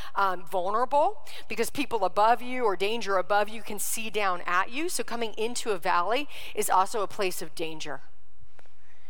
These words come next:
And I think no matter what kind of valley you experience, whether it's an external valley, a circumstance in your life that others can see and know because of loss or conflict or pain that you're experiencing, that you're going through it, or if it's an internal valley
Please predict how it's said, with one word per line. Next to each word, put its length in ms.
And 100
I 80
think 200
no 80
matter 260
what 160
kind 180
of 80
valley 360
you 180
experience, 580
whether 220
it's 140
an 180
external 600
valley, 460
a 60
circumstance 640
in 80
your 140
life 260
that 160
others 380
can 180
see 540
and 240
know 220
because 340
of 80
loss 460
or 80
conflict 480
or 60
pain 340
that 120
you're 140
experiencing, 720
that 100
you're 120
going 260
through 240
it, 140
or 220
if 100
it's 160
an 80
internal 460
valley 480